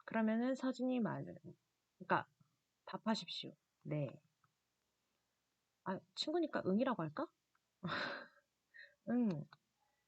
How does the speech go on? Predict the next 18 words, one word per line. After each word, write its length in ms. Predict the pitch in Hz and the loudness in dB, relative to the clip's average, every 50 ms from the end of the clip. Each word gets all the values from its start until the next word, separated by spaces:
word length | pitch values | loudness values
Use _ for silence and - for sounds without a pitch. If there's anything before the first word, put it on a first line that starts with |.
| _ _ | _ _
왜냐면 560 | - 196 233 277 262 233 240 277 254 170 147 - - - | 2 6 6 6 6 6 4 4 2 0 -2 -4 -10 -2
교집합이 400 | - 262 - - - 359 349 262 | -2 0 0 4 4 6 6 6
없어. 360 | 143 - - - - - - - - | 4 2 0 -4 -4 -4 -4 -4 -6
자, 120 | - 226 | -8 -8
B의 240 | - - - 320 294 | 4 8 10 10 10
여사건은 640 | 190 147 147 147 294 294 - 220 180 202 269 320 320 - - | 10 6 4 4 2 4 4 4 6 6 6 4 2 -2 -2
이러면은 420 | 165 170 165 160 175 233 302 349 - _ _ _ _ | 0 0 2 2 2 2 2 0 -2 _ _ _ _
나머지 360 | 143 151 165 180 196 190 185 | 2 2 4 4 4 2 0
숫자인 420 | 165 - - - 156 151 214 269 285 - _ _ _ _ _ _ | -4 -8 -6 -4 -2 0 0 0 -2 -4 _ _ _ _ _ _
일, 340 | 254 262 233 180 139 127 - - _ _ | 2 4 4 4 2 0 -4 -10 _ _
이, 300 | - 233 220 202 165 - - - _ _ | 0 2 2 2 0 -2 -6 -12 _ _
삼, 420 | - - - 226 226 208 175 147 147 - - - - - - - | -20 -4 2 2 4 4 4 0 -4 -8 -14 -20 -20 -14 -4 -2
오, 320 | 202 208 196 165 139 - - - _ _ _ _ _ _ _ _ _ _ _ _ _ _ _ 170 | 2 2 2 2 0 -2 -8 -14 _ _ _ _ _ _ _ _ _ _ _ _ _ _ _ 0
육, 200 | 185 180 165 - _ _ _ _ _ | 0 0 0 -2 _ _ _ _ _
칠. 360 | - - - - 269 175 - - _ _ _ _ _ _ _ _ _ _ _ _ _ _ | -12 -8 0 2 2 2 2 -4 _ _ _ _ _ _ _ _ _ _ _ _ _ _
이걸 220 | 214 233 269 277 | 4 6 6 6
세 160 | 254 - 294 | 6 4 4
가-, 340 | 294 - 302 285 285 269 226 | 6 6 6 6 6 4 2